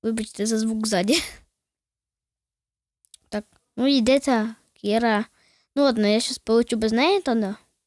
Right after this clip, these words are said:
Ну, а що мені збирається робити? Да, я такий.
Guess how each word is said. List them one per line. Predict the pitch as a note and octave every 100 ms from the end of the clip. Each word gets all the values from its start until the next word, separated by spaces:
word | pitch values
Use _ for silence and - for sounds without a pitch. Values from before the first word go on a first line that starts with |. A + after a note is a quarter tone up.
| _ _ _ _ -
Ну, | C5 D#5+
а |
що | E5+ D#5
мені | D5+ C5 B4 A#4
збирається | G#4 E4+ E4+ D#4+ C#4+ C4 C4 A3+
робити? | A3+ G#3 E3+ - - _ _ _ _ _ _ _ _ _ _ _ _ _ _ _ _ _ _ -
Да, | F3
я | G#3
такий. | B3 C4+ - - F#3+ F3+ G3+